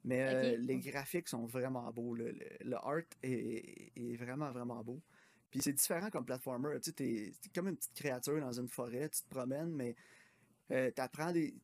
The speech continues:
Speaker 1: quand tu tues des bébites, ça te donne comme des orbes d'expérience, puis t'unlocks une coupe de skills, t'as un, un genre de petit skill tree aussi, mais, euh, non, c'est vraiment nice, l'ambiance est cool, le, le art design est vraiment flawless. Euh, honnêtement, là, pour genre douze piastres, là, achète-les.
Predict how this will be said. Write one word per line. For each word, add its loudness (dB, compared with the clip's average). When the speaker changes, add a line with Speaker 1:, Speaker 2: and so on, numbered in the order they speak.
Speaker 1:
quand 4
tu 4
tues 2
des 8
bébites, 4
ça 2
te -8
donne 4
comme 2
des 4
orbes 2
d'expérience, 0
puis -20
t'unlocks 2
une 0
coupe 0
de 2
skills, 2
t'as 0
un, 2
un -4
genre -2
de 4
petit 0
skill 2
tree -2
aussi, 0
mais, 2
euh, -2
non, 4
c'est 4
vraiment 0
nice, -2
l'ambiance 2
est 0
cool, -2
le, 0
le 0
art 0
design 0
est -2
vraiment -2
flawless. -4
Euh, -8
honnêtement, 0
là, 0
pour -4
genre -2
douze -2
piastres, -4
là, -14
achète-les. -8